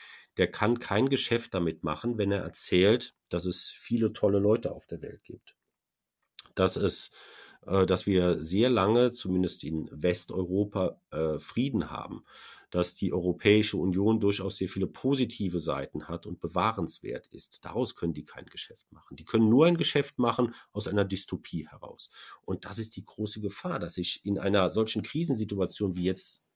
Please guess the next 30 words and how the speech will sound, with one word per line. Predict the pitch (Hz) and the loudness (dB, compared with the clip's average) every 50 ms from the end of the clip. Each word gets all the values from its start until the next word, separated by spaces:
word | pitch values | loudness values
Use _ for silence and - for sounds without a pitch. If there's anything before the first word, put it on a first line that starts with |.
| _ _ _ _ | _ _ _ _
bei | - 85 | -8 -8
Corona | - - 87 80 87 104 127 160 175 160 123 98 90 | -6 -6 -6 -2 0 2 6 8 10 10 10 10 8
oder | 80 85 87 80 | 6 4 2 2
der | 76 80 78 | 0 0 0
nächsten | 92 123 147 - - - 117 | 0 0 0 -2 -4 -6 -6
Krise, | - - 120 113 107 101 101 | -4 -2 -2 -2 0 0 0
die | 98 92 82 | -2 0 2
da | 87 80 | 0 0
bestimmt | - - _ - - - 123 117 113 113 | -2 -6 _ -12 -4 -2 -2 -2 -2 0
kommen | - 160 170 156 113 87 | 0 2 2 2 2 2
wird, | 90 107 113 - - _ - - - - - - - - - _ _ _ | 0 0 -2 -2 -10 _ -20 -20 -20 -20 -20 -20 -20 -20 -20 _ _ _
eine, | - 107 107 104 107 - - - | 0 2 4 4 4 2 0 0
eine, | 104 104 104 92 80 - | 0 0 2 0 -2 -2
weiter | 107 143 151 - 143 107 | -4 -2 -2 -2 -4 -2
eine | 101 110 107 98 | 0 0 0 2
solche | 104 110 117 117 - 101 | 2 0 0 0 -4 -8
Querfront | - - - 113 131 175 202 190 - - - 117 117 120 123 120 - - | -12 -6 -2 -2 0 0 -2 -4 -10 -10 -6 -4 -2 -2 -4 -4 -6 -6
gegen | 113 110 117 131 120 | -6 -2 -2 0 0
das | 110 95 - | 0 -2 -4
System | - 92 - - - - - 101 104 107 110 - - | -6 -8 -8 -8 -10 -6 -2 0 0 0 0 -4 -6
aufbaut. | - - - - - - _ - - - - - _ _ _ _ - - - - _ _ | -12 -14 -14 -16 -18 -20 _ -18 -18 -18 -18 -20 _ _ _ _ -20 -20 -20 -20 _ _
Und, | - - 98 98 98 92 - - | -4 0 2 2 2 2 -2 -4
äh, | - | 0
aus | 92 95 95 92 92 92 | 2 4 4 4 2 -2
dieser | - - 104 104 92 | -4 -6 -2 -2 -2
Querfront | - - - 104 113 131 151 147 - - - 120 131 127 - - | -2 -4 -2 0 2 2 2 0 -4 -2 0 0 0 0 -2 -2
heraus | 123 107 101 104 107 113 120 - | -2 -2 2 2 2 2 0 -2
quasi | - - 104 104 107 110 98 | -6 -2 -2 0 0 0 -2
das | 92 90 - - | -2 -2 -2 -4
System | 90 82 - - - - - - - 101 110 131 147 160 160 | -8 -8 -8 -10 -12 -10 -10 -4 0 2 4 4 2 2 -2